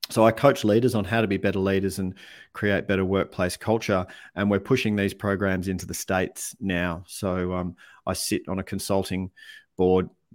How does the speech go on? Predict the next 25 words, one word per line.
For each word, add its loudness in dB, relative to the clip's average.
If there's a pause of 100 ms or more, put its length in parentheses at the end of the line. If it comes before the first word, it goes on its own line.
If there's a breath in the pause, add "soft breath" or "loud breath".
(120)
based 0
out 0
of -4
Vancouver, 4 (180)
and -4
I -2
have -4
a -6
sales 0
team -4
based -2
in -6
the -8
States -4 (220)
who -2
are -2
starting -4
to -6
generate -4
that -4
work. -2
So -8
that's -4
cool. -4 (520 loud breath)
Um, 6